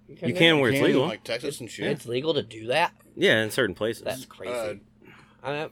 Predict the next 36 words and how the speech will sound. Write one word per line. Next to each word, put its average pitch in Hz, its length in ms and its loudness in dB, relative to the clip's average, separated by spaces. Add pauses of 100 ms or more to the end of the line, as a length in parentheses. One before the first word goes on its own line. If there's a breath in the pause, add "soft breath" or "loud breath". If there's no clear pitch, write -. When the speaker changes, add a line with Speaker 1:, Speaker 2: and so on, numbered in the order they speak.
Speaker 1:
I - 60 -8
bet 175 180 -4
you, 120 60 0
Speaker 3:
Tim 139 180 2
Speaker 1:
like, 120 40 2
Speaker 3:
Wells. 127 300 2
Speaker 1:
hogs, 131 180 4
Speaker 2:
Yeah, 110 100 4
Tim 123 180 0
Speaker 1:
you 113 60 0
Speaker 2:
Wells. 110 180 2
Speaker 1:
probably 120 240 0
do 120 60 -4
anything 113 220 -4
to 101 100 0
Speaker 2:
Out 131 100 8
of 104 60 6
Speaker 1:
hogs. 117 80 0
Speaker 2:
Canton, 143 260 6
Illinois. 117 360 4
Tim 120 200 2
Wells. 110 160 4
It's, - 160 -4
uh, 104 120 6
Relentless 98 440 -2
Pursuit 87 440 -2
is 80 240 -4
his, 82 280 -2
uh, 73 320 -2
Speaker 3:
Mm-hmm. 123 220 -14
Speaker 2:
show 85 340 0
and 78 120 -6
page 82 360 0
and 85 100 -6
all 78 100 -4
that. 85 200 -4